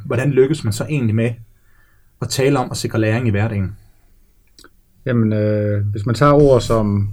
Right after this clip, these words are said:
Speaker 2: performance og tager et ord som læring, øh, så er det ikke noget, man bare, øh, strukturerer, øh, og har, så har succes. Altså, det er produkt. Performance er produkt af en kultur,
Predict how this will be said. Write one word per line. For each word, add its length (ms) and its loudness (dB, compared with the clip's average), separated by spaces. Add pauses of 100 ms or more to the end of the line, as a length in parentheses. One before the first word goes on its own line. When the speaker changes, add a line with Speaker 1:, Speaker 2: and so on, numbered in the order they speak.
(140)
Speaker 2:
performance 760 2 (300)
og 180 -2
tager 760 2
et 100 0
ord 200 2
som 220 0
læring, 400 4 (680)
øh, 460 -2
så 160 2
er 40 6
det 80 6
ikke 200 -2
noget, 160 2
man 100 0
bare, 280 2 (140)
øh, 300 -2 (320)
strukturerer, 640 0 (180)
øh, 320 -2
og 80 0
har, 140 -4
så 160 2
har 140 0
succes. 440 -2 (140)
Altså, 180 -6
det 180 2
er 200 2 (100)
produkt. 540 0 (880)
Performance 400 6
er 40 -2
produkt 320 4
af 40 6
en 80 2
kultur, 500 0